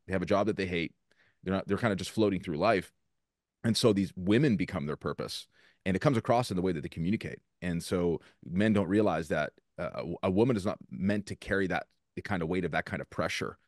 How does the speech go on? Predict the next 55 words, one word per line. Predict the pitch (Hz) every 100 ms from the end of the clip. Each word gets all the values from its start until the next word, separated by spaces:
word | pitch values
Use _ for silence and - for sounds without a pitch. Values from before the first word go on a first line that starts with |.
| -
They |
break | 95 87 90 98
under | 92 82
that | 71
pressure | - 76 -
and | 65
they | -
flee. | - 87 85 - - _ _ _ _
So | - 90
if | 110
you |
know | 185 135
what | 165
you're | 104
doing, | 95 113 71
you | 87
know | 104
where | 104
you're | 87
going, | 82 80 104 - - _ -
um, | 71 64 - -
you | 92
know | 101
what | 101
you | 92
want | 87 87
from | 85
your | 65
life, | 73 82 - _ _ _ _ -
very | 92 156
easy | 113 127 101
to |
communicate | - 92 107 - - - -
and, | 85 -
and | 85
not | 87 98
come | - 87
off | 82 80 -
as | 76
a | 73 76 - _ _ -
quote | 107 87
unquote | - 90 -
simp. | - 107 -
And | 98
another | 107 143 147
thing | 107
too, | 98 127 - - _ _ _ -
I've | 110 135 123
inevitably | 117 113 139 151 135
seen | 117 123 101 -
all | 110 143
of |
the, | 156 143 -
the | 113
men | 107 110 117